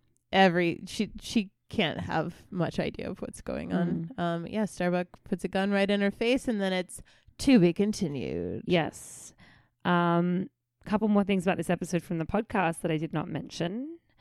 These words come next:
Speaker 2: Uh, the Viper will play an interesting and pivotal role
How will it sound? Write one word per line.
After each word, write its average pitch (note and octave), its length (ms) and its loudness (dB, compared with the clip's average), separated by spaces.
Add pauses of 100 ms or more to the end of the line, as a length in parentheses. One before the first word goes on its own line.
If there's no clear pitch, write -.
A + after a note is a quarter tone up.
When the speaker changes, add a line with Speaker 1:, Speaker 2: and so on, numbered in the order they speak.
(420)
Speaker 2:
Uh, F3 540 4 (180)
the F#3+ 380 0
Viper F#3 560 -2 (100)
will A3+ 120 2
play B3 320 -4
an B3+ 60 -6 (100)
interesting C4+ 480 -6
and C4 120 -4
pivotal A3 440 0
role E3+ 460 0